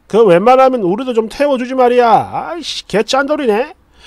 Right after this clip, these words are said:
막 이러면서 토들토들 하는데 비록 혼잣말이긴 했지만 분명 들렸을 거리거든요. <laughs>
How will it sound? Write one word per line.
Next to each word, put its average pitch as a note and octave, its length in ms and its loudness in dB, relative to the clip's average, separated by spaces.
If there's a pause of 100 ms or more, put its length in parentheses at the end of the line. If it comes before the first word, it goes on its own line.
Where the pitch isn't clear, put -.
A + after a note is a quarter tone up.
(180)
막 G3+ 200 2
이러면서 B3+ 440 0
토들토들 B3 500 -2
하는데 A3 800 -4
비록 B3+ 300 -2
혼잣말이긴 B3+ 600 -2
했지만 A#3 540 -4
분명 B3+ 340 -4
들렸을 G#3 480 -4
거리거든요. B3 680 -2
<laughs> - 220 -8